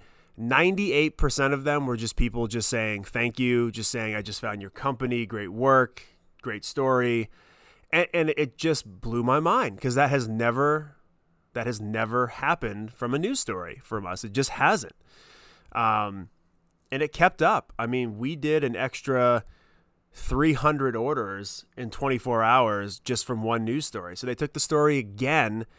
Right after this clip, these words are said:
and they reran it Saturday night statewide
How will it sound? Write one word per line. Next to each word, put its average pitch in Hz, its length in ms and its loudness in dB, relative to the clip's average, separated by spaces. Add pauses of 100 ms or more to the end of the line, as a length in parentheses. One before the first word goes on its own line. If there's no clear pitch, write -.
(420)
and 113 100 -8
they 117 100 0
reran 120 420 0
it 117 200 -4 (280)
Saturday 147 640 6
night 98 380 -4 (260)
statewide 98 760 -2